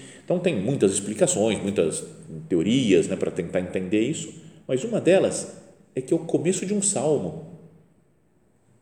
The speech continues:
Jesus é como se ele tivesse começando a rezar o salmo, e aí você vai acompanhando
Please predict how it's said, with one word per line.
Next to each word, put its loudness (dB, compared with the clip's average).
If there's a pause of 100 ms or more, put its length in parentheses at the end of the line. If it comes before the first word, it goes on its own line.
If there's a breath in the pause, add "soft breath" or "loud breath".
(160)
Jesus 0
é 6
como 2
se 2
ele 0
tivesse 4 (480 loud breath)
começando 6
a 6
rezar 6
o 8
salmo, 4 (260 loud breath)
e 0
aí 4
você 0
vai 6
acompanhando 0